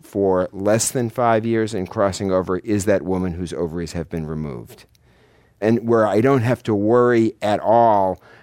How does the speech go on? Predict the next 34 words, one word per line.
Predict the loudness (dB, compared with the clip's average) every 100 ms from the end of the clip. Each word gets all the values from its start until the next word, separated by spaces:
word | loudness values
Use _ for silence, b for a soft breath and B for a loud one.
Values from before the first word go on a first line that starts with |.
| b
about | 0 2 0
the | -2
possibility | 0 0 0 -2 0 2
that | 0 -2
her | -2
ovaries | -2 -2 -2 -2
are | -4
going | -2 -2 -2
to | -6
start | -8 -6 -6
functioning | -4 -6 -4 -4 -4
again, | -2 -4 -4 -4
because | -6 -4 -4 -4
in | -2 0
women | 2 4 2
who | 2 0 0 -4 B B B
develop | -2 2 2 2 -2
chemotherapy-induced | -2 0 2 2 0 0 -2 -2 -2 -4 -2
ovarian | -4 -2 -4
suppression, | -6 -6 -6 -4 -6
as | -4 -2 0
you | 0
know, | 2 4 4 2 -2 B B
some | -2 2 4
number | 2 2
of | 0
these | -2 0
women | -2 -2
recover | -2 -6 -4 -2 2 2
ovarian | 2 2 0 0 -2
function | -2 -4 -2 -4
and | -2
have | -6 -6
periods. | -2 0 0